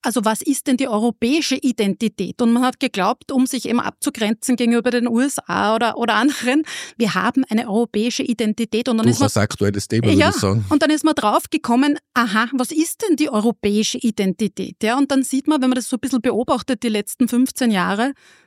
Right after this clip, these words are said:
Speaker 1: dass man dann eher dazu übergegangen ist, Vielf-, Vielfalt zu propagieren, weil's, weil man erkannt hat, es gibt nicht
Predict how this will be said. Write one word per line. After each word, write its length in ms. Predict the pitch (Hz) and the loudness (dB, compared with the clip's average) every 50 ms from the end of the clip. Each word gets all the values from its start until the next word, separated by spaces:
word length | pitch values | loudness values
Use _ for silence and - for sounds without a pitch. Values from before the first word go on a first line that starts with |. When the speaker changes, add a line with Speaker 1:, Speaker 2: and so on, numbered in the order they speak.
| _ - | _ -2
Speaker 1:
dass 200 | 262 254 240 - | 0 0 2 2
man 140 | 262 262 - | 0 0 2
dann 240 | 254 254 262 285 - _ | 2 2 2 0 0 _
eher 240 | - 254 254 254 277 | 0 0 2 2 0
dazu 320 | - 269 269 - - 285 226 - - - 277 - - | 0 -2 -4 -2 -2 -4 -6 -6 -6 -10 -8 -4 0
übergegangen 640 | 302 285 320 277 - 254 - 240 214 214 233 254 - | 0 0 0 0 -2 -2 -2 0 0 2 2 2 0
ist, 260 | - 247 247 - - _ _ _ _ _ _ _ | 0 -2 -4 -4 -8 _ _ _ _ _ _ _
Vielf-, 380 | - - 311 349 339 - - - - | 2 4 4 4 2 0 -6 -4 2
Vielfalt 640 | - 311 349 370 - - 214 175 180 185 - - - - | 2 2 4 2 0 -2 -2 -2 -2 -4 -6 -8 -12 -6
zu 140 | - - 214 | -2 -2 -2
propagieren, 720 | - - 208 185 - - 202 - - 185 190 190 190 208 196 | 0 -2 -4 -4 -2 -2 -4 -4 -2 0 0 2 2 2 2
weil's, 160 | 202 233 - | 0 0 2
weil 300 | 262 - - 202 214 240 | 0 -2 0 0 0 2
man 100 | 277 - | 0 0
erkannt 480 | - 226 - - - 185 - - - - | -2 -6 -6 -4 -2 -2 -2 -2 -2 -4
hat, 160 | 202 - - | -4 -4 -4
es 140 | 269 - - | -6 -4 -2
gibt 280 | - 285 - _ _ | -2 -2 -2 _ _
nicht 300 | - 254 285 - - - | 2 4 4 2 0 -8